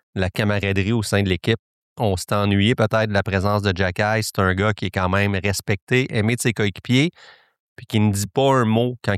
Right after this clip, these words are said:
il se retrouve dans le rôle de septième défenseur, à sauter son tour, accepte son rôle, est le premier à encourager Jaden Struble. Fait que ça, c'est, tu sais, c-, ça peut paraître très anodin, mais c'est bon signe quand tu vois qu'à l'intérieur de, du vestiaire, les joueurs semblent s'aimer ou vouloir s'aider.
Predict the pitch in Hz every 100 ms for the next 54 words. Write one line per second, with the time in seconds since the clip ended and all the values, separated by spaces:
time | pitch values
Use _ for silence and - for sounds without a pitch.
0 | - 98 101 95 - 110 101 95 90 87
1 | 101 107 90 - 95 101 101 95 90 92
2 | 85 - 98 104 98 90 110 92 110 -
3 | 95 87 101 110 107 117 104 - 120 -
4 | 117 104 98 110 113 110 - - _ -
5 | 101 90 98 107 120 120 117 110 104 113
6 | 101 104 107 107 - 95 101 120 110 -
7 | 170 - 117 165 _ - - - _ _
8 | _ - 143 147 - - 120 160 156 143
9 | 165 - 135 151 143 123 110 113 135 -
10 | - 107 95 - 104 110 113 - 127 127
11 | 107 98 - 104 104 98 95 92 98 107
12 | 101 92 87 92 87 - 98 101 101 90
13 | 85 95 101 101 - 101 101 - 90 98
14 | 104 87 90 92 95 - 98 87 87 98